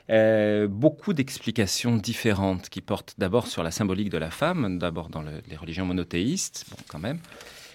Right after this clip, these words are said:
Euh, c'est, euh, avec le christianisme, c'est quand même la tentation.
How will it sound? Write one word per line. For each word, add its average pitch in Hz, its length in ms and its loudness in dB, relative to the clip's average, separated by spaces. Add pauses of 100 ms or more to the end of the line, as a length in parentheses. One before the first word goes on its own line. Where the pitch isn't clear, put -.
(120)
Euh, 55 1300 -4
c'est, 104 580 0
euh, 78 540 -6
avec 123 220 6
le 131 60 2
christianisme, 107 520 -2
c'est - 120 -10
quand 92 120 -4
même 90 160 -2
la 82 80 -4
tentation. 160 640 0